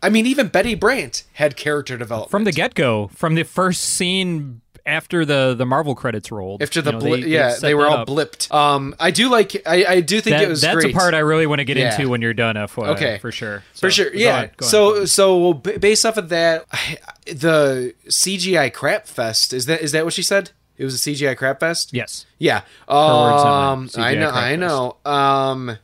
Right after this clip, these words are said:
Speaker 1: like, damn it. Okay, so
Speaker 2: The C G I was amazing.
Speaker 1: The C G I,
Speaker 2: First off,
Speaker 1: so
Speaker 2: the
Speaker 1: for,
Speaker 2: effects
Speaker 1: yeah.
Speaker 2: were astounding.
Speaker 1: For, yeah, also, the effects,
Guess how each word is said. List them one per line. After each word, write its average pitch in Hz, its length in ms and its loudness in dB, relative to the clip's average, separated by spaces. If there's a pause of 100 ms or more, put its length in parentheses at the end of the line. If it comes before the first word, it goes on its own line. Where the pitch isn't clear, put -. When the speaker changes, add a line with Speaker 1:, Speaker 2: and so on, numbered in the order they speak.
Speaker 1:
like, 120 800 -8
damn 156 300 -2
it. 104 260 -8
Okay, 143 240 -2
so 127 400 0
Speaker 2:
The 107 80 -12
C - 260 -2
G 139 180 -4
I 143 140 0
was 143 160 0
amazing. 117 640 -2
Speaker 1:
The 170 120 2
C 196 300 2
G 190 180 0
I, - 40 -10
Speaker 2:
First 175 60 -8
off, - 40 -6
Speaker 1:
so - 240 2
Speaker 2:
the - 80 -2
Speaker 1:
for, - 80 -4
Speaker 2:
effects 180 160 2
Speaker 1:
yeah. 156 140 4
Speaker 2:
were 107 60 -4
astounding. 104 580 -6 (380)
Speaker 1:
For, 190 160 0
yeah, 175 240 4
also, 170 680 2
the 151 240 -2
effects, - 800 0